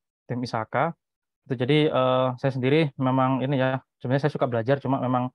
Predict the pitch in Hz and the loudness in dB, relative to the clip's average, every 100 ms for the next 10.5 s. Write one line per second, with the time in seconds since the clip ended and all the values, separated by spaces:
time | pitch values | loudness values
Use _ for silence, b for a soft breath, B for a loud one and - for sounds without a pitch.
0 | b b _ _ - 127 127 135 117 131 | b b _ _ -4 -2 0 0 0 0
1 | 127 123 - 127 127 135 120 143 120 139 | 0 0 0 0 0 -2 2 2 2 0
2 | 135 117 123 117 120 120 127 - 127 127 | 0 0 -4 -6 -6 -4 -2 0 0 0
3 | 120 117 123 117 127 127 _ _ _ _ | 0 -2 -4 -4 -4 -6 _ _ _ _
4 | _ _ _ _ _ _ _ _ 131 131 | _ _ _ _ _ _ _ _ -2 2
5 | 156 143 127 135 127 135 151 151 131 123 | 4 4 4 2 2 2 2 2 0 2
6 | 123 127 139 143 147 143 _ _ _ 131 | 2 2 4 4 2 -2 _ _ _ 0
7 | 127 123 127 127 - - 123 120 120 131 | 2 2 2 -2 -6 -4 -4 -2 -2 -4
8 | 131 - 120 127 131 123 120 - - 123 | -4 -6 -2 -2 -2 -4 -6 -8 -6 -6
9 | _ 131 120 117 117 123 117 113 113 - | _ -6 -4 -2 -2 -2 -4 -2 -2 0
10 | 143 156 123 117 127 | -2 -2 -6 -2 -2